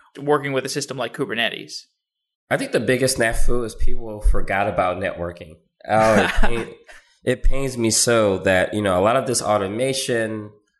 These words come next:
Speaker 2: you know, a lot of people just really haven't had to deal with networking very much, especially after moving to the cloud. A lot of things are just kinda given to you, made to work, very simple setups.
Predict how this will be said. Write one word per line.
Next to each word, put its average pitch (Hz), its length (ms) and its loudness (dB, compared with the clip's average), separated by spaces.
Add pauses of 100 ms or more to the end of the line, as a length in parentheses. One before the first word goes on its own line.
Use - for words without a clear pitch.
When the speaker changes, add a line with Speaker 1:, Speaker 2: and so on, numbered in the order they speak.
(180)
Speaker 2:
you 113 100 -6
know, 104 120 0
a 95 60 -2
lot 110 180 0
of 117 100 -6
people 104 280 0
just 107 200 -6
really 107 200 0
haven't 104 300 -4
had 95 220 -6
to - 80 -12
deal 101 220 -4
with 104 220 -4
networking 95 580 -8
very 92 240 -6
much, 95 320 -6
especially 107 480 -6
after 92 180 -10
moving 92 260 -10
to - 140 -20
the 85 120 -12
cloud. 90 380 -10
A 87 40 -8
lot 92 180 -6
of 98 100 -10
things 98 200 -12
are 90 40 -18
just - 280 -14
kinda 87 320 -8 (500)
given 117 340 -2
to - 180 -2
you, 101 600 -2
made 101 280 -2
to 107 120 -4
work, 95 420 -4
very 98 200 -4
simple 101 380 -2
setups. 101 500 -4